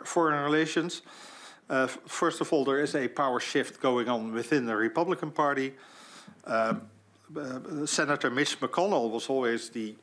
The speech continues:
<clears throat> the voice of, the, let's say, the more traditional Republican foreign policy perspective. We now see that in the House, at least, Kevin McCarthy and,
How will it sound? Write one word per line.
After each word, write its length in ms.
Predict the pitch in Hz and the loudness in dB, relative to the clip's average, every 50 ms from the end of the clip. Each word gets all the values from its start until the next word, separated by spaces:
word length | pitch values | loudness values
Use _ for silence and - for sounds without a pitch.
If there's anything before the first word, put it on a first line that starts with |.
| _ | _
<clears throat> 120 | _ _ - | _ _ -2
the 320 | - 196 143 127 117 107 | 0 0 0 -2 -4 -8
voice 520 | - - - 151 151 135 123 - - - | -4 0 2 4 4 4 2 0 0 -2
of, 300 | - - 127 123 120 - - | -2 0 -2 -2 -2 -4 -8
the, 60 | - | -6
let's 220 | 117 120 123 117 - | -4 -2 -2 -2 -2
say, 140 | - 110 104 | -2 -2 -2
the 80 | 110 | -2
more 200 | 107 113 117 110 | -2 0 0 0
traditional 640 | 110 - 123 107 - 208 208 - - 165 147 131 123 | 0 -2 -4 0 0 2 2 2 0 0 2 2 2
Republican 680 | 113 123 120 - - 151 156 147 - - 123 107 101 98 - - - - - | 2 2 2 2 0 0 0 0 0 0 0 -2 -2 -6 -14 -20 -20 -20 -16
foreign 340 | - - - 147 123 113 110 | -10 -4 0 0 0 0 -2
policy 440 | - - 151 143 147 147 - - 143 | -2 -2 0 0 2 0 0 -2 -2
perspective. 640 | - 135 120 - - 135 123 - - 117 110 104 120 | -2 -2 -4 -2 -2 -2 -2 0 -2 -2 -4 -2 -4
We 80 | 127 | -4
now 240 | 131 139 139 143 143 | -2 0 0 0 0
see 320 | 139 - - 151 131 120 | -2 -2 0 0 0 0
that 300 | 110 117 110 113 113 - | -2 -4 -4 -4 -6 -6
in 160 | - - 131 120 | -6 -4 -2 -2
the 80 | 120 | -2
House, 360 | - - 233 262 185 - - | -2 -2 0 0 0 0 0
at 100 | 160 117 | 0 0
least, 360 | 123 139 147 143 - - - - - - - - - - - - - _ | 2 2 2 2 0 -4 -8 -12 -20 -20 -18 -18 -18 -18 -18 -20 -10 _
Kevin 280 | - 160 143 - 143 123 | -4 -2 -2 -2 -2 -2
McCarthy 680 | 127 123 - 151 156 175 165 - - 165 160 165 165 160 | -2 0 2 2 2 0 0 2 2 4 4 4 4 2
and, 320 | 135 131 131 127 131 - | 2 2 2 2 -2 -4